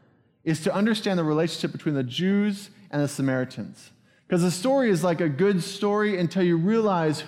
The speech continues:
who Jesus is talking to. He's talking to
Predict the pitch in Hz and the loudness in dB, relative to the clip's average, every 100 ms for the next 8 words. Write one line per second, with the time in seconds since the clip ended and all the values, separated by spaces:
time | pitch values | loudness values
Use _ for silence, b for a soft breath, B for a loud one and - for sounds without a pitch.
0 | B B B B _ _ - 208 175 180 | B B B B _ _ 0 2 4 2
1 | 160 156 143 - 135 208 107 - - - | 0 -2 -6 -6 -6 -6 -12 -14 -18 -20
2 | b b b b b 165 151 208 233 269 | b b b b b -2 0 0 2 2
3 | 226 - 190 180 180 | 0 0 2 2 -2